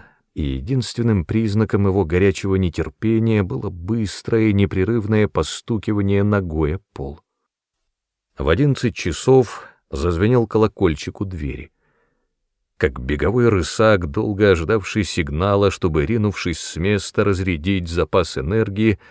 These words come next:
Броуди вскочил с кресла и, подойдя ко входной двери,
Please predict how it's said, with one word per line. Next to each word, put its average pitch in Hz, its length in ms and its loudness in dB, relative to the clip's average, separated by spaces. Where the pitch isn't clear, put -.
Броуди 113 680 2
вскочил 98 560 -4
с - 220 -8
кресла 113 540 2
и, 101 180 2
подойдя 80 500 0
ко 101 140 -4
входной 85 500 0
двери, 104 560 0